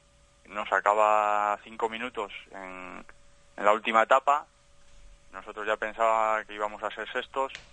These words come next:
y resulta que tuvieron un problema también con el,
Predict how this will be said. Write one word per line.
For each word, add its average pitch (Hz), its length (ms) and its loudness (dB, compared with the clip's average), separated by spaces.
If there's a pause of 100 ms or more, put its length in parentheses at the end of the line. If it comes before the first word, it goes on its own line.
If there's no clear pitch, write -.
(680)
y 95 600 -6
resulta 101 400 0
que 104 120 0
tuvieron 107 320 0
un 104 100 -6
problema 107 420 4
también 104 320 0
con 92 200 -4
el, 90 340 -6